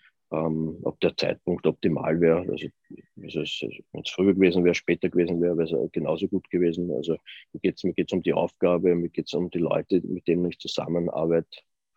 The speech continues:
Ähm, ähm, wie gesagt, mir geht's immer darum, dass der Ver-, dass ein Verein eine, eine Linie hat und, und nachhaltig arbeitet in der, in der Entwicklung auch der Spieler,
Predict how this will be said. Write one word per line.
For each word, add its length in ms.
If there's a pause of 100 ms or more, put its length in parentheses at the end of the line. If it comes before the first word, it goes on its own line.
(580)
Ähm, 360 (760)
ähm, 720 (120)
wie 80
gesagt, 220
mir 80
geht's 300
immer 180
darum, 320
dass 120
der 120
Ver-, 280
dass 140
ein 100
Verein 380
eine, 320
eine 140
Linie 380
hat 240 (100)
und, 280
und 200
nachhaltig 580
arbeitet 640
in 100
der, 240
in 120
der 120
Entwicklung 420
auch 100
der 100
Spieler, 480